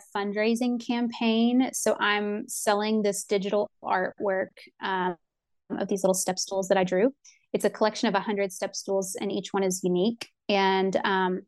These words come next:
basically every purchase of a, a piece of digital art funds the purchase of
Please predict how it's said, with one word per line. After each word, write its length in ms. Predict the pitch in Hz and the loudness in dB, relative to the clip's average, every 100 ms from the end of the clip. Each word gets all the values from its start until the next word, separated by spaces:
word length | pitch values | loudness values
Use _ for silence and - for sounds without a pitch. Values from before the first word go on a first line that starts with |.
| _ - | _ 2
basically 420 | 233 233 208 208 | 2 2 2 2
every 540 | 214 202 240 240 240 _ _ _ | 0 0 0 0 -4 _ _ _
purchase 500 | - 196 226 208 196 | -2 -2 0 -2 -2
of 120 | - 185 | -2 -2
a, 240 | 190 - _ _ _ _ _ | -2 -4 _ _ _ _ _
a 280 | 208 202 - | -2 0 0
piece 200 | - 226 | 0 0
of 80 | 196 | 2
digital 280 | 208 202 202 | 0 0 0
art 280 | 202 202 - _ | 2 0 -2 _
funds 500 | - - 240 240 240 | -6 0 2 4 4
the 100 | 226 | 2
purchase 480 | 220 220 214 220 - - | 0 -2 -2 -2 -4 -2
of 340 | 208 196 196 | 0 0 -2